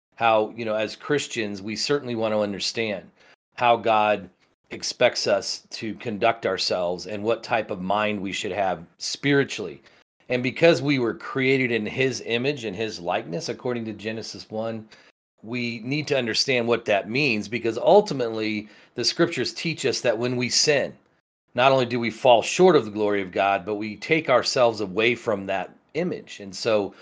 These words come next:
we spent some time in the last podcast taking a look at some foundational principles that teach us how do we restore our mindset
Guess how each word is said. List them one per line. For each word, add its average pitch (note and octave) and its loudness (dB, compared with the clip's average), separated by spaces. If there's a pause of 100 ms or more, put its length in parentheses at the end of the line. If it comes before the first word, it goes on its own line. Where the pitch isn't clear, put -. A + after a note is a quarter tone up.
(240)
we B2+ -2
spent B2 -4
some A2+ -6
time A2+ 0
in G#2+ -4
the G#2 -2
last G#2 0
podcast A#2 2
taking E3 -2
a B2+ -2
look C3 0
at A#2+ -2
some A#2 -4
foundational A2+ 0
principles G#2+ -2 (600)
that C3 4
teach F3 0
us C#3 2
how D3 4
do D3+ 6
we C#3 2
restore A#2+ 2
our G2 2
mindset F2+ -6